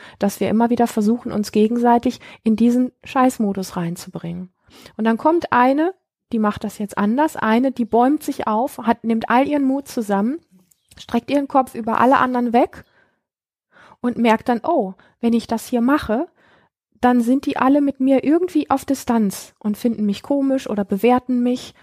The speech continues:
kriegen Angst vor mir, sagen das aber nicht wirklich, ähm, haben irgendwelche komischen, äh, Sätze parat, äh, die mich einknicken lassen und mir ein schlechtes Gewissen machen und alles Mögliche.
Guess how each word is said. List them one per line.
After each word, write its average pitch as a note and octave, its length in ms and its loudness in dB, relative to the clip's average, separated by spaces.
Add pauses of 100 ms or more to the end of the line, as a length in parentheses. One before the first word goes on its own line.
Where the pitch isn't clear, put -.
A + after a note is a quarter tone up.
kriegen G3 240 0
Angst B3+ 340 -2
vor B3+ 160 -4
mir, A#3+ 400 0 (160)
sagen A#3+ 320 2
das A#3 160 -2
aber A3+ 200 0
nicht A3+ 220 -4
wirklich, A3+ 540 -2 (480)
ähm, G#3+ 220 0
haben A3 140 2
irgendwelche B3 440 2
komischen, B3 720 -4
äh, G#3+ 120 -4
Sätze A#3 340 -2
parat, A3+ 580 0 (360)
äh, A3 220 2
die A3 200 -4
mich G#3+ 200 -2
einknicken B3 580 0
lassen A3 380 0
und G3+ 140 -6
mir G#3+ 80 -2
ein G#3 80 -4
schlechtes - 360 -4
Gewissen A#3+ 400 -2
machen A3+ 280 0
und G#3 120 -4
alles C4+ 260 2
Mögliche. A#3+ 420 0